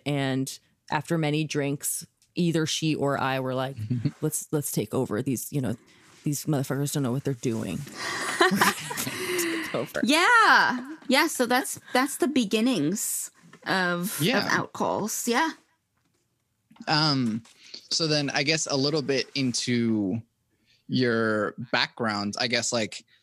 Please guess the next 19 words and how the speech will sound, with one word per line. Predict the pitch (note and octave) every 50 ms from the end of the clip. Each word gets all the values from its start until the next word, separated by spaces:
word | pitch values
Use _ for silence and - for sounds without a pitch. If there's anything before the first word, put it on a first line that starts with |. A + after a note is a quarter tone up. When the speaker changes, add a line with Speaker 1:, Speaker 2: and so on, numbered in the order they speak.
| _ _ _ _ _ _ _ _ _ _ _ _ -
Speaker 2:
how, | - - C3+ C3 C3 C3 C3 B2+ B2+ B2 A#2 F2 - - _ -
how | - - C3 B2
did | C3 B2 A#2+ A#2+ A#2+ - - _ _ _ _ _ _ _ _ -
either | C#3+ C3+ C3+ C3+
of | C3 A#2+
you | B2+ B2+
get | A2+ B2+ A#2+ -
started | - - B2+ B2 A#2 A#2
in | A2+ A2+ A2+ A#2+
music, | C#3 F3+ G3 E3+ D3+ C3 A#2 -
but | C#3 A#2 -
then | C3 B2+ B2 A#2+ A#2+ A#2 A2 A2 A2 - _ _ _ _ _ _ _ _ _ _ _ _ _ - -
how | A#2+ C3+ B2+ B2 B2 A#2+ A#2+ A#2+ A#2
it | - G#2 A2 -
kind | - B2+ B2 A#2+ A2+
of | G#2 G#2+ A2 -
became | B2+ A2+ - - - B2 B2 B2 A#2+ A#2+ A#2 A2 -
into | A2+ A#2 A#2 A2 - - A#2+ A2+ A2+ A2 G#2 G2+ -
this | A#2 A2+ A#2+ A#2 A2 - - - - - - - -